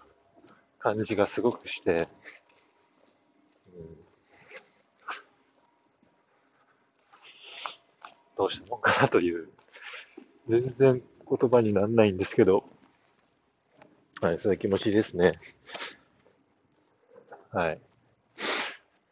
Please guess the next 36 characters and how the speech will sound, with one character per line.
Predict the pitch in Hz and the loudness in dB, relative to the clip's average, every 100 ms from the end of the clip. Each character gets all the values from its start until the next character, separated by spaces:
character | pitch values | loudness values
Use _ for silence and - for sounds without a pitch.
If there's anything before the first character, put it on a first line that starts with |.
| _ _ _ _ _ _ _ _ _ _ _ _ _ - - _ _ _ - - _ _ - - _ | _ _ _ _ _ _ _ _ _ _ _ _ _ -20 -20 _ _ _ -20 -20 _ _ -20 -20 _
<sighs> | - - 127 - - - - - - - - - - | -6 -2 -2 -2 -6 -6 -6 -6 -10 -20 -20 -18 2
興 | 151 107 | 4 4
味 | 101 | 2
関 | - 131 139 | 0 0 -2
心 | 143 | -4
を | 151 | -8
持 | 175 | -8
っ | |
て、 | - 147 107 107 - - - _ _ - - _ _ _ _ - _ _ _ _ _ - - _ - | -2 4 4 2 -4 -10 -14 _ _ -20 -20 _ _ _ _ -20 _ _ _ _ _ -20 -20 _ -8
い | |
ろ | 101 98 | -6 -4
ん | |
な | 104 101 | -2 -2
こ | 120 | -4
と | 131 | -8
に | 127 | -8
仕 | - | -8
掛 | - 107 | -8 -6
け | 127 131 | -6 -4
れ | |
る | 139 117 | -2 -2
よ | |
う | 98 | -4
に | 92 | -10
な | 90 | -18
り | 90 | -12
た | 135 | -8
い | 117 | -6
な | 123 | -6
と | - | -6
い | 101 | -6
う | 104 | -6
感 | 107 | -6
じ | 117 | -6
で | 127 | -6
す。 | - - | -8 -20